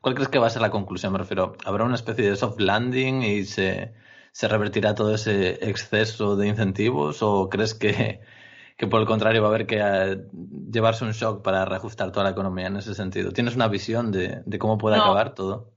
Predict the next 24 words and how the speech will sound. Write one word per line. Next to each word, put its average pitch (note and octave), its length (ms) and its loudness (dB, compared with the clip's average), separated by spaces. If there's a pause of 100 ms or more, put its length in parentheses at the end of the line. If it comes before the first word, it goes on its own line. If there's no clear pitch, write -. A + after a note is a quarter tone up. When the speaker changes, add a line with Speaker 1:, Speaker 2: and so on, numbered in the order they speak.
(260)
Speaker 2:
No, A3 320 4
no G#3 100 2
la A3+ 180 4
tengo. G#3 300 0
Ojalá G3 360 2
lo A3+ 120 2
Speaker 1:
<laughs> - 0 -
Speaker 2:
supiera, F#3+ 500 -2 (120)
pero F3 180 -6
no, F3+ 140 0
no F3+ 180 0
la F#3 420 -6
tengo, F3 300 -6
¿no? F3 140 -4
Speaker 1:
Para A2+ 160 4
posicionarse, B2 680 0
¿no? G2+ 160 -6
Si E4+ 100 2
lo D#4+ 80 0
supieses. - 680 0
Speaker 2:
<laughs> - 760 -10 (280)
No A#3 120 2
la G#3+ 200 2
tengo. F#3 400 -4